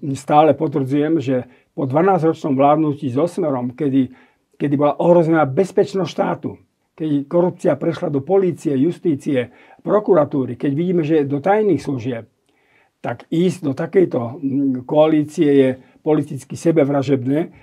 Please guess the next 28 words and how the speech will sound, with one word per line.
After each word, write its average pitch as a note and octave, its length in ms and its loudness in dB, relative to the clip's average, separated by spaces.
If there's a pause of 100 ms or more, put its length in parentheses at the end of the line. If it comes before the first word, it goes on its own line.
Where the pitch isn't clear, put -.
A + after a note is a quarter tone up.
(140)
a - 80 -10
navyše, E3+ 400 4
e, E3+ 80 4 (480)
tak D3 160 -6
ukázali C#3+ 480 0
by C#3+ 160 0
sme C#3+ 100 0
sa D#3 220 2
aj, C3+ 240 2
aj C3 160 2
Majerský C3 720 0 (340)
ako A#2+ 240 -8
predseda, C3 400 -2
ako C3+ 260 2
vierolomný. C3 720 2 (400)
Na C#3+ 160 0
tomto E3+ 320 2
sme D3 180 2
stávali D3 400 2
celú E3+ 300 6
kampaň, C#3 640 -4 (340)
na D#3 160 0
tomto E3+ 320 0
nás D#3 240 -2 (160)
obrovské E3+ 560 2
množstvo C#3 380 2
voličov C#3 340 -2
volilo B2+ 560 -2